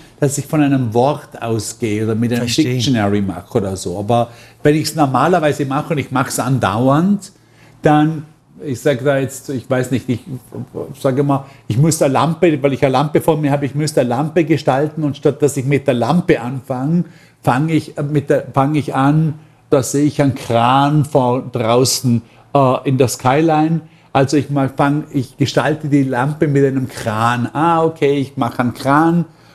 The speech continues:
Speaker 1: Okay, ah, dann habe ich eine Lampe, die vielleicht wie ein Kran funktioniert. Ah, vielleicht lässt sich die so verstellen, dass sie nach oben und unten geht wie ein Kran. Also dass es nicht,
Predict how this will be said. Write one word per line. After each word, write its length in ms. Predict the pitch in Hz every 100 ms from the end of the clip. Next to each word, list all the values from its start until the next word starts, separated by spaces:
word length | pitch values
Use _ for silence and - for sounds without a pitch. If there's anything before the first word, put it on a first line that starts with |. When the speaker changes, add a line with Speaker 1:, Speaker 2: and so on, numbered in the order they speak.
| -
Speaker 1:
Okay, 300 | 147 143 170
ah, 180 | 190 175
dann 240 | 143 147 135
habe 160 | 139
ich 100 | 139
eine 120 | 143
Lampe, 420 | 127 135 156 160 139 - _
die 100 | 147
vielleicht 380 | - 139 127 143
wie 80 | 139
ein 140 | 117
Kran 320 | - 113 151
funktioniert. 640 | 156 160 - - 170 165 156
Ah, 260 | - 196 190
vielleicht 460 | - 160 147 151 -
lässt 240 | 143 135
sich 140 | 143 -
die 100 | 156
so 220 | 165 160
verstellen, 500 | 160 - 156 156 165
dass 160 | 156
sie 80 | -
nach 240 | 147 123 -
oben 300 | 151 151 151
und 160 | 139
unten 480 | 156 175 175 165 147
geht 400 | 143 147 151 - - _
wie 160 | 131 151
ein 160 | 131 123
Kran. 480 | - 120 139 165
Also 160 | 156 147
dass 140 | 143
es 180 | 135 123
nicht, 240 | 160 160